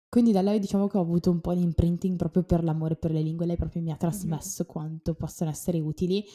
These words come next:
Speaker 1: e soprattutto ho iniziato a capire, era essere più consapevole del fatto che le lingue, ehm, potessero essere il, mhmm,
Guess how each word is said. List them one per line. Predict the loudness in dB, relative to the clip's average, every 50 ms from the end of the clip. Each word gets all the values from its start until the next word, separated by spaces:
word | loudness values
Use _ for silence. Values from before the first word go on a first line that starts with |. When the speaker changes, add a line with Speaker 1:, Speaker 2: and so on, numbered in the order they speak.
| -20 -20 -20 -20 -20 -20 _ _
Speaker 1:
e | -2 0
soprattutto | 0 0 -2 -2 -2 -2 -2 -4 -4 0 2
ho | 2
iniziato | 2 2 0 0 -2 -2 -2
a | -2
capire, | -2 -2 -4 -4 -4 -4 -2 -2 -2 -2 -2 -4 -6
era | -6 -6 -6 -4 -6
essere | -8 -8 -6 -4 -4 -4 -2
più | -4 -4
consapevole | -4 -4 -4 -4 -2 -2 -2 0 0 0
del | 0 -2 -2
fatto | -4 -6 -8 -6 -4
che | -2 0 0
le | 0 0
lingue, | -2 -2 -2 0 2 4 4 2 2 -2 -8 -20 -20 -20 _ _ _ _ _ _
ehm, | -4 -2 -2 -2 -4 -4 -6 -8 -8 -8 -8 -8 -10 -12 _ _ _
potessero | 2 4 4 2 0 -2 -4 -6 -4 -2 -2 0 0 -2 -2 -4 -6 _
essere | -6 -6 -6 -6 -8 -6 -6 -4 -4 -6 -6 -8 _ _
il, | -2 0 2 2 2 2 0 0
mhmm, | -2 -2 -4 -4 -6 -6 -6 -8 -8 -8 -10